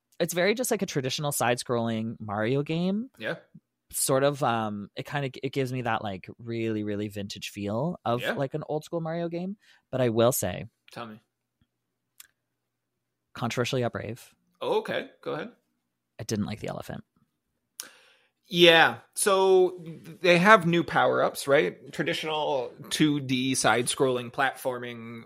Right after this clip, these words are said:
Speaker 2: Mario games, right? You grab your mushroom, you get big. You grab your flower, you throw fireballs. So they always try to make new ones, and
Speaker 1: Mm-hmm.
Speaker 2: some of them hit and some of them don't. And this one, they have an elephant, and it was, like, the big selling feature. It was part of all of their promo pre-launch.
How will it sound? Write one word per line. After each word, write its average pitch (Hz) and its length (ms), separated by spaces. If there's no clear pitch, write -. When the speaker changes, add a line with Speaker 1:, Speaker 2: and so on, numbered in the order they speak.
Speaker 2:
Mario 131 340
games, 170 400
right? 165 260
You 135 80
grab 127 260
your 131 100
mushroom, 131 540
you 127 120
get 131 180
big. 131 320
You 170 140
grab 175 300
your 160 80
flower, 175 460
you 135 120
throw 143 240
fireballs. 135 680
So - 140
they 175 360
always 196 340
try 185 100
to 175 60
make 160 180
new 123 140
ones, 127 500
and 113 560
Speaker 1:
Mm-hmm. 117 180
Speaker 2:
some 131 200
of 139 40
them 151 120
hit 131 200
and - 100
some 131 140
of 135 60
them 160 180
don't. 123 320
And 131 160
this 139 180
one, 151 120
they 139 120
have 123 300
an 127 120
elephant, 151 640
and 147 80
it 143 80
was, 143 140
like, 143 160
the 131 200
big 180 220
selling 156 400
feature. 151 400
It 135 40
was 127 100
part 135 200
of 131 80
all 131 120
of 127 80
their 120 100
promo 123 440
pre-launch. 117 840